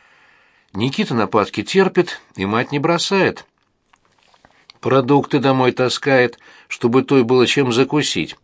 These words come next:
а деньги ни-ни. У Степаныча в подсобке держит. Узнает мать, что в доме деньжата завелись, до тех пор не успокоится, пока заначку не найдёт, а найдёт, так сразу и пропьёт с дружками.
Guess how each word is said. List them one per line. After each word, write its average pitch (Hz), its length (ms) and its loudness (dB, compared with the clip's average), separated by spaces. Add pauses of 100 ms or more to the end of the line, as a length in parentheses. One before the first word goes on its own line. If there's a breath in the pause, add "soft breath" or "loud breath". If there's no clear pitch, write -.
(120)
а 85 200 -4
деньги 87 400 -2
ни-ни. 143 600 -2 (420 soft breath)
У - 120 0
Степаныча 135 640 0
в - 60 -12
подсобке 170 580 0
держит. 85 460 -2 (500)
Узнает 101 540 -4
мать, 113 200 0
что 101 200 -2
в 90 60 -6
доме 98 280 0
деньжата 95 520 -4
завелись, 92 540 -2 (440 loud breath)
до 87 160 0
тех 90 220 -2
пор 107 180 0
не 104 100 0
успокоится, 117 760 0
пока 113 300 0
заначку 117 520 -2
не 127 120 -2
найдёт, 165 480 -2 (540 soft breath)
а 90 140 -2
найдёт, 104 420 0
так 90 160 -2
сразу 92 340 0
и 90 60 2
пропьёт 113 500 -2
с 131 40 -10
дружками. 147 640 -2